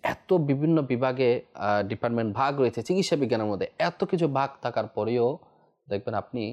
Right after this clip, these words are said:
আহ, সিরিয়াল কিন্তু পাওয়া যাচ্ছে না। তাহলে চিকিৎসার জন্য মানুষ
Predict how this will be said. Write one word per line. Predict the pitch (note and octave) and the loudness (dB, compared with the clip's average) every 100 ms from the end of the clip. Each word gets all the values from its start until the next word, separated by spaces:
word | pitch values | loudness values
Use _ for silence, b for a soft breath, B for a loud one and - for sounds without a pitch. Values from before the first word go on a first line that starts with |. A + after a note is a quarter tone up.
| - b b b _ _ - | -10 b b b _ _ -6
আহ, | F#2 F#2+ F2+ E2+ - _ _ _ _ - | 0 2 2 -2 -8 _ _ _ _ -16
সিরিয়াল | - C3+ C3+ | -6 -2 0
কিন্তু | C3+ C#3 | -2 -6
পাওয়া | C3+ G#2 A2+ | 0 2 2
যাচ্ছে | G#2+ - | -2 -10
না। | G2+ G#2 _ | -18 -18 _
তাহলে | G2+ A#2 C#3 | -8 -6 -6
চিকিৎসার | - G2+ G#2+ - B2+ | -4 -4 -6 -8 -10
জন্য | A#2+ C3 | -8 -6
মানুষ | C3+ G#2+ D#3 | -4 -4 -6